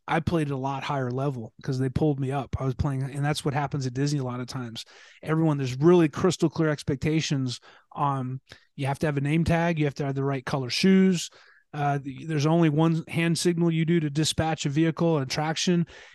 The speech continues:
and it's not for everybody. It's very rigid, but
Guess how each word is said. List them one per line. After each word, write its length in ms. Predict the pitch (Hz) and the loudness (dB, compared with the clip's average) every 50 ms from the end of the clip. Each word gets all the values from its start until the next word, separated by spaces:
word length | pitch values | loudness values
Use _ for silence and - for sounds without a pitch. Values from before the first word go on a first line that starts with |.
| _ _ | _ _
and 320 | - 170 156 156 151 151 | -4 -2 0 0 0 -2
it's 160 | 156 160 - - | -2 -4 0 2
not 180 | 190 190 185 | 2 2 2
for 140 | - 190 190 | 4 4 4
everybody. 500 | 196 202 180 165 139 143 127 113 113 - _ _ | 6 6 4 4 2 0 -6 -8 -12 -16 _ _
It's 200 | - 165 - - | -10 -8 -8 -2
very 260 | 151 165 170 180 175 | 0 2 4 4 6
rigid, 520 | 165 165 175 180 160 139 139 113 107 - - _ _ _ _ _ _ | 6 6 6 4 4 2 -6 -6 -6 -12 -20 _ _ _ _ _ _
but 200 | 160 160 151 139 | -2 -2 -2 -2